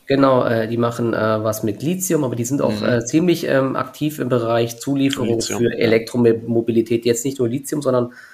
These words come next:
Speaker 1: kann man sich, könnt ihr euch mal auf der Seite von
Speaker 2: Lithium,
Speaker 1: Lanxess
Speaker 2: genau, nicht Silizium, ja.
Speaker 1: Ja, genau.
Speaker 2: Lithium.
Speaker 1: Und wie gesagt, noch ganz viele weitere Materialien und so, die jetzt im, äh, Bereich Elektromobilität gebraucht werden, die sind da eigentlich auch ganz gut aufgestellt. Und die Aktie ist
Speaker 2: Mhm.
Speaker 1: irgendwie,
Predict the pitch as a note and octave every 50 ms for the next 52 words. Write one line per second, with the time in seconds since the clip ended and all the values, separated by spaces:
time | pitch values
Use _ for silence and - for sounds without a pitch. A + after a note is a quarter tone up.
0 | - - - _ - B2 B2+ B2+ B2 - - C#3+ C3+ C#3 C#3 C3 C3 - C3+ B2+
1 | A#2+ - - - A#2+ A2+ - A#2 A#2+ C3+ - - - - B2+ B2+ C#3 A2+ - A#2+
2 | A2 G#2 - G#2+ G#2 G#2 G#2+ G#2+ G2+ - - G#2+ G#2 G2+ G2 - - - F#2+ G2
3 | G2 G2 - _ _ - G#2+ G#2 A2 G#2+ G#2+ G#2+ - - - - - _ _ _
4 | _ - - A2 A2 - B2+ B2 A#2+ - - - A#2+ A2+ A2+ G#2+ A2+ A2 A2 -
5 | A2+ G#2+ - A2 G#2 - A2+ A2 G2+ G2 G2+ G#2+ - A#2 A2+ G#2+ G2+ F#2+ F#2+ -
6 | - G#2+ G2 F#2 F2 F#2 F#2+ G2 G2+ G2 G2 G2 F#2+ G2+ G2 G#2 G#2+ G#2+ G#2 -
7 | G#2 G2 G2 G2 G2 - - - G#2+ G#2 G#2 G#2 G2+ - - F#2+ - - F2+ G2
8 | G2 - - F#2 G2 G2 - - G#2+ G#2 G2+ A2+ G#2+ G#2+ G#2 A2 G#2+ - - F#2
9 | - - G2+ G2 G2 - - A#2+ A2+ A2+ A#2 B2 A2+ A2 - A#2 A#2+ A#2+ B2 -
10 | - A#2+ A#2+ B2 - - - C3+ C3 C3 - - B2+ C#3 - - - C3+ - -
11 | A#2+ A2 G#2+ A2+ A2+ A2+ - - - - - - - - A2 G#2 G#2 G#2 - C#3+
12 | D#3+ F#3+ A3 F#3+ E3+ E3+ F3 F#3 G3+ G3+ -